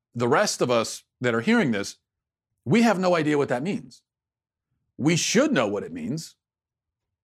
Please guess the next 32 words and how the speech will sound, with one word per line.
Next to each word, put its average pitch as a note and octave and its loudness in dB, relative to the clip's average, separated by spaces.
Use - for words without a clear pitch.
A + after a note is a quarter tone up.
You B2 -2
know, A2 -8
if B2 2
you F3+ 4
go D#3+ 4
and C#3+ -2
say, B2 0
"Such - 0
and C3+ -6
such A#2+ -2
is A2+ -4
a A2 -4
white A2 0
supremacist," C3+ -6
everyone F#3 4
that C#3 -2
hears F#3 2
you A#2 0
should A#2 -2
know, B2 -2
"Okay, A#2 0
well, G#2 -2
I A2 0
know A2+ 2
what A2 2
I A2 0
need A2 -2
to G#2+ -6
know G#2 0
about G2 0
that C3 0
person." - -14